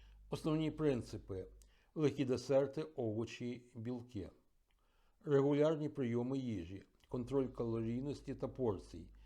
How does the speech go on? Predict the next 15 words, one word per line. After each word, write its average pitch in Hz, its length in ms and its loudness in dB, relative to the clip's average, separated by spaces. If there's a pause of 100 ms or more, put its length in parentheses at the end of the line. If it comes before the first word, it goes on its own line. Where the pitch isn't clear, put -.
(600)
збереження 151 920 4
українських 131 640 -2
традицій 113 680 -4
страв. 107 480 -4 (720)
Це 165 140 2
дозволяє 156 520 4
залишатися 131 720 0
у - 260 -8
формі, 151 460 0
підтримувати 117 800 -2
активність 147 720 -4
і 117 100 -6
заряджати 107 840 -2
енергією 110 1000 -4
аудиторію. 113 800 -2